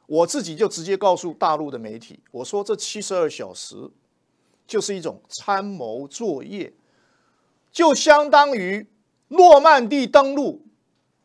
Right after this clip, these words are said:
当时称为 D-Day，作战发起日，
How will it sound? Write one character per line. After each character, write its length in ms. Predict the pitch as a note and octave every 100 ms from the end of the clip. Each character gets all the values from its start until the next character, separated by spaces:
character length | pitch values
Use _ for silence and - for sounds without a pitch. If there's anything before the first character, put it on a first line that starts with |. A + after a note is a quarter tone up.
| _
当 240 | A#3+ B3 A#3
时 240 | E3+ F3+
称 200 | - G#3+
为 140 | F3 E3
D-Day， 720 | - A#3 A3 A3 A#3 A#2+ _ _ _ _ _ _ _
作 340 | - D4 G#3 E3
战 320 | A#3+ E3+ A#2
发 240 | - F3+
起 260 | F3+ - F#2+
日， 280 | B2+ F3